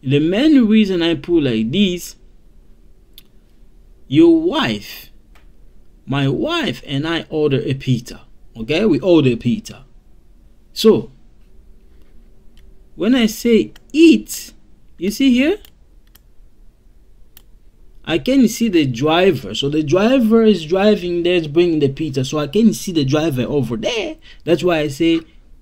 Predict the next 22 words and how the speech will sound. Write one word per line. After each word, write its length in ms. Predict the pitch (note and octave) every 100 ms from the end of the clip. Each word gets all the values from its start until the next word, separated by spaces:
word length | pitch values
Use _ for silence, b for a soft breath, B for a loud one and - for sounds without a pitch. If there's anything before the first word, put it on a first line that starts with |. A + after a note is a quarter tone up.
| -
It's 200 | F3 C3+ -
our 280 | A3 A#3 F#3
pizza. 440 | C3+ F#3+ E3 C3+ A#2
So 220 | A#2 A#2
this 320 | F3+ B3 -
one, 360 | F3+ E3+ C#4 E4+
it's 220 | F3+ C3
one 320 | D3 E3 F#3+
hundred 380 | E3+ F3 F3 D#3+
percent, 520 | - D#4+ C#4 - C3+
you 180 | C3 C#3
know, 240 | E3 G3 B3+ B B
it's 160 | B2+ C3
our 260 | D#3 D3 B2
pizza. 480 | - B3 A2 F#2 - b b b
Donc, 340 | D#3 D3+ - - - - - - - - -
mwasi 600 | C3+ D#3+ F#3+ G#3 - G#3
na 200 | F#3 B2+
nga, 380 | A2+ G#2+ B2 A#3+ - - - - - - - - -
na 220 | B2+ E3
ngai, 760 | D#3 D#3+ D#3 D3 A#2+ E3 B3 - - - - - - - -
to, 100 | -